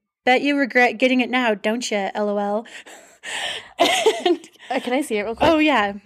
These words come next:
Speaker 1: Here, I'll pull it up.
Speaker 2: First of all, how embarrassing for
Speaker 1: <laughs>
Speaker 2: him.
Speaker 1: Um, it just, like, it made me laugh, but,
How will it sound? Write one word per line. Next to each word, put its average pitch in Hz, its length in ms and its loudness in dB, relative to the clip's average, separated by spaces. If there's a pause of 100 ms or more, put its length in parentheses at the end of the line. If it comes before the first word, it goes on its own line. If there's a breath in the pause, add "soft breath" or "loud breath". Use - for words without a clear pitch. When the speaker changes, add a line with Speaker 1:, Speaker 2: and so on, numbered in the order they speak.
(140)
Speaker 1:
Here, - 240 -18
I'll 233 80 -18
pull 254 280 -16
it 269 80 -18
up. 269 60 -14
Speaker 2:
First 359 200 2
of 311 40 4
all, 240 360 6
how 320 320 0
embarrassing 208 640 -6 (120)
for 240 240 -6
Speaker 1:
<laughs> 277 60 4
Speaker 2:
him. 196 340 -2 (380 loud breath)
Speaker 1:
Um, 262 580 2 (680 soft breath)
it 269 140 0
just, 277 260 -4
like, 277 240 -2
it 226 260 -8
made 190 180 -10
me 196 120 -8
laugh, 196 300 -8
but, 220 300 2